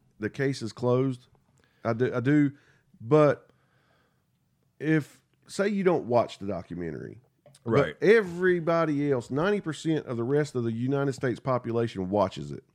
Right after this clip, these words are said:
Speaker 2: Yes.
Speaker 1: You're gonna hear stuff.
Speaker 2: Oh, yeah.
Speaker 1: Surely somebody in that family has heard,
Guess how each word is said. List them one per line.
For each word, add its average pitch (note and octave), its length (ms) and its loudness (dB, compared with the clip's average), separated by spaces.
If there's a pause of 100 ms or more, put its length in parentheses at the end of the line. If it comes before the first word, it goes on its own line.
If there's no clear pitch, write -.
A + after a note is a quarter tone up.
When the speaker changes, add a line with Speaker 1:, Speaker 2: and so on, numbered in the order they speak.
Speaker 2:
Yes. F2 400 2
Speaker 1:
You're F#3 140 2
gonna G3+ 280 2
hear B2+ 300 0
stuff. - 560 -6
Speaker 2:
Oh, D#3 160 10
yeah. G2+ 260 6
Speaker 1:
Surely F3+ 800 -2
somebody G3+ 540 -4
in E3 60 0
that - 160 -4
family B2 600 -4 (280)
has B2+ 280 -4 (180)
heard, B2+ 440 2